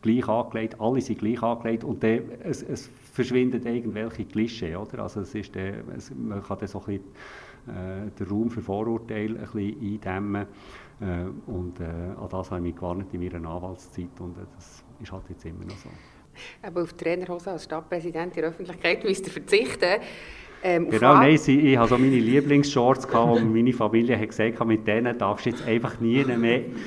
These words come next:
Speaker 1: irgendwann neu mehr her.“ Also eigentlich daheim lieber auch nicht mehr, sie sind einfach, sie sind einfach vorbei. Und nachher hat, äh, dafür noch fünf Jahre mein, äh, mein Sohn nachgetragen. Ähm, und jetzt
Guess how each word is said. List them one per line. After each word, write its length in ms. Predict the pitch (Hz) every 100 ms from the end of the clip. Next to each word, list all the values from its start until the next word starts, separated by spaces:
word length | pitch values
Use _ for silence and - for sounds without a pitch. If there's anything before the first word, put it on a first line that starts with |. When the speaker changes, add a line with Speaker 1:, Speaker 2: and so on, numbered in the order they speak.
| -
Speaker 1:
irgendwann 720 | 147 151 151 147 - 139 156
neu 240 | 131 127 131
mehr 100 | 113
her.“ 340 | 113 127 123
Also 320 | 110 110 104 - - -
eigentlich 360 | 120 123 131 135
daheim 320 | 113 92 110
lieber 340 | 120 120 117 101
auch 160 | 107
nicht 140 | 113 113
mehr, 180 | 117
sie 160 | 120 120
sind 240 | 117 110
einfach, 340 | 113 107 113 -
sie 120 | -
sind 220 | 107 110
einfach 240 | 98 101 95
vorbei. 340 | 104 92 87 80 - - - - - -
Und 320 | - 104 95 -
nachher 240 | 92 101
hat, 300 | 92 92 -
äh, 600 | 92 92 104 98 104 98
dafür 260 | 95 85 98
noch 140 | 98
fünf 200 | - 104
Jahre 160 | 101 92
mein, 260 | 95 95 98 -
äh, 220 | 90 92
mein 120 | - 95
Sohn 260 | 95 98
nachgetragen. 560 | 110 104 113 104 104 107 - - - - -
Ähm, 640 | 131 98 95 92 92 98 151
und 240 | 117 98
jetzt 240 | 98 -